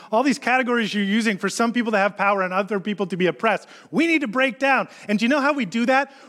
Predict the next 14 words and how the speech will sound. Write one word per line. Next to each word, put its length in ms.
We 240
don't 240
just 240
say, 260
"Therefore, 640
I 400
should 260
be 200
on 240
top. 340
I 240
should 220
take 240
power." 340